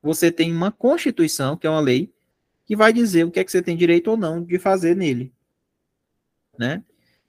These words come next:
Isso é uma forma de conceituar o quê?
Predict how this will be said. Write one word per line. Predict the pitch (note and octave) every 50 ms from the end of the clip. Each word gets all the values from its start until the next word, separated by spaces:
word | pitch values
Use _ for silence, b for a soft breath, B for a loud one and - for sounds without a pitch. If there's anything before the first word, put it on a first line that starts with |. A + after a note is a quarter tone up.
| _ _ _ _ _ _ _ _ _ _ _ _ _ _ _ _ _ _ _ -
Isso | C4+ D#4+ G4 G4 - - F3 C#3 G#2+ - - _ _ _ _ _ _ -
é | G3
uma | A3+ A#3 A#3
forma | A3 - G#3+ G#3+ G#3 G#3+
de | G3+ G#3
conceituar | - G#3+ G#3+ - - G3+ G3 - - F3+ F3
o | F3 F3
quê? | - - C#3 G#2 A#2+ -